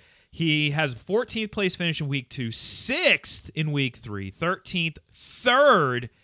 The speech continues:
and then fourteenth, and then it was Tua time, uh, basically from there on out. So he flashed some pretty solid upside there over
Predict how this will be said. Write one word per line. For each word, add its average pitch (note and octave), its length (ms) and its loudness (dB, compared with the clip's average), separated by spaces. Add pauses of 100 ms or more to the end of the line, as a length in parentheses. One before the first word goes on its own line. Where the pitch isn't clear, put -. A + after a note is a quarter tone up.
(220)
and C#3 160 -4
then C#3+ 140 0
fourteenth, D3 560 -4
and B2 120 -8
then A#2+ 120 -4
it A2+ 60 -8
was A2 140 -10
Tua A2 280 -6
time, F#2+ 440 -8 (440)
uh, G2 140 -4
basically G#2 440 -6
from F#2 220 -12
there F#2 200 -6
on F2 160 -10
out. F#2+ 300 -6 (260)
So F3+ 200 0
he G#3+ 160 4
flashed A3 720 0 (560)
some F3 380 0 (100)
pretty C#4 640 0
solid G3 680 0 (120)
upside A#2+ 640 -2
there G#2 440 -4 (100)
over B2 600 -4